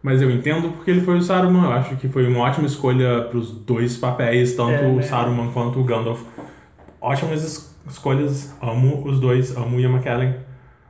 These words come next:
Speaker 1: Ah, vou ficar muito triste quando o Ian McKellen morrer. Ah, falando em ficar triste e livros, o que que você descobriu sobre o livro do Iwata? Porque, porque é muito engraçado que
Speaker 2: Hum.
Speaker 1: esses dias saiu um, um tweet assim, tipo, "Ah,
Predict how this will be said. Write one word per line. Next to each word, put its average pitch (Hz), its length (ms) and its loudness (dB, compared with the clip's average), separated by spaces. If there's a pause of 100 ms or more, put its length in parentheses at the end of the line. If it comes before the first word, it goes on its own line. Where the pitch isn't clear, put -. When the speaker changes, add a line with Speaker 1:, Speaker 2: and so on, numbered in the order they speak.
(180)
Speaker 1:
Ah, 110 400 -2
vou 107 100 -8
ficar 117 160 -4
muito 120 160 -4
triste 127 300 -2
quando 123 220 -2
o 127 40 -2
Ian 123 100 0
McKellen 123 260 -2
morrer. 123 280 0 (1000)
Ah, 120 880 0 (500)
falando 208 340 4
em - 20 -2
ficar 240 200 0
triste 180 440 -2
e 131 440 2
livros, 127 1040 -2
o - 600 -14
que 247 80 0
que 233 40 0
você 302 100 4
descobriu 269 500 2
sobre 233 300 4
o 202 40 0
livro 175 280 2
do 156 100 -2
Iwata? 123 560 0 (360)
Porque, 175 840 0
porque - 140 -6
é - 20 2
muito 285 140 2
engraçado 190 720 2 (180)
que 165 160 -4
Speaker 2:
Hum. - 60 -2
Speaker 1:
esses 180 280 2
dias 180 220 4
saiu 170 440 2
um, 151 280 0
um 147 80 0
tweet 151 180 0
assim, 165 160 -4
tipo, - 160 -4
"Ah, - 360 2